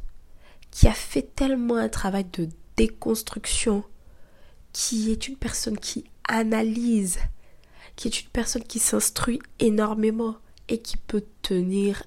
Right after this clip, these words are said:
un discours cohérent du début jusqu'à la fin sur énormément de sujets parce qu'elle s'instruit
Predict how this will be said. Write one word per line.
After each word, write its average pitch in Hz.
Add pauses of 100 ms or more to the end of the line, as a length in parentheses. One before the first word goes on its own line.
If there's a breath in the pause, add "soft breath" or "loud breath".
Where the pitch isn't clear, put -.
(100)
un 185
discours 175 (300)
cohérent 196 (440 soft breath)
du -
début 165
jusqu'à 175
la 156
fin -
sur - (200)
énormément 185
de 180
sujets 160
parce -
qu'elle -
s'instruit -